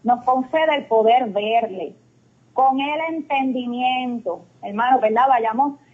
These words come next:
eh, siguiendo lo que el Señor nos quiere traer en esta palabra. Es una palabra, eh,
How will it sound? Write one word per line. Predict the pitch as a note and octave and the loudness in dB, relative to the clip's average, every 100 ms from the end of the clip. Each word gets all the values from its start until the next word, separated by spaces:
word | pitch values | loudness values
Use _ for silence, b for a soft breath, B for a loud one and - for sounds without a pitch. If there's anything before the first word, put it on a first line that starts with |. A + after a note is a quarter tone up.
| b | b
eh, | B3+ - - | -2 -2 -4
siguiendo | B3 A#3 B3 C#4 C#4+ | -4 0 2 2 2
lo | C4 | 2
que | B3 | 0
el | A3+ | -4
Señor | A3 | -4
nos | A#3+ C4 | -4 -2
quiere | C4 B3+ B3 | -2 -2 0
traer | A#3+ A3 A#3+ B3 | 0 0 0 -4
en | A#3 | -6
esta | A3 A#3+ | -2 -2
palabra. | A3 G#3 B3 C#4 | 0 -2 0 -2
Es | C4 | -2
una | C4+ C#4 | -2 -2
palabra, | C4+ B3 A#3 A#3+ C4 C4+ C4 - _ _ - | 0 0 2 2 4 2 2 -4 _ _ -6
eh, | B3+ A#3+ A3+ A3 A3 | -2 0 0 -2 -6